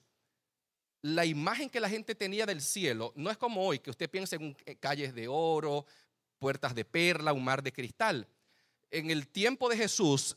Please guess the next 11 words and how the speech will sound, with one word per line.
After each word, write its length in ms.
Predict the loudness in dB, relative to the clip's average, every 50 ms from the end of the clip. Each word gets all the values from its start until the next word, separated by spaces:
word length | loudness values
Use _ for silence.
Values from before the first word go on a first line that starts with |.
| _
la 260 | -6 0 2 2 2 4
concepción 600 | 2 0 2 0 0 -2 0 0 0 0 0 2
que 100 | -2 -2
existía 480 | -2 -2 -4 -4 -4 0 2 2 4
del 120 | 4 2 2
cielo 520 | 0 0 2 4 4 4 4 2 0 0 -4 -12 -16 -4
era 200 | -2 2 2 4
una 200 | 4 2 2 0 0
cena 420 | 0 2 4 4 4 2 0 -2
con 160 | -2 -2 -4
Dios. 380 | -2 -2 -4 -4 -4 -8 -10 -12